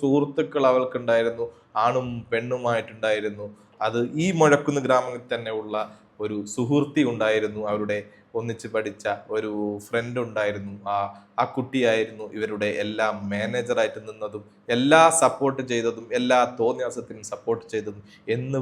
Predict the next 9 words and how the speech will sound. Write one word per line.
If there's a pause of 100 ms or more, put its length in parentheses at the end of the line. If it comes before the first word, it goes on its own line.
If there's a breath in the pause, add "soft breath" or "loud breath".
വേണമെങ്കിൽ
പോലും
നമുക്ക്
പറയാൻ
പറ്റുന്ന
രീതിയിലുള്ള (340 loud breath)
സുഹൃത്തുക്കളും (160)
ഈ (180)
കഥാപാത്രത്തിലോട്ട്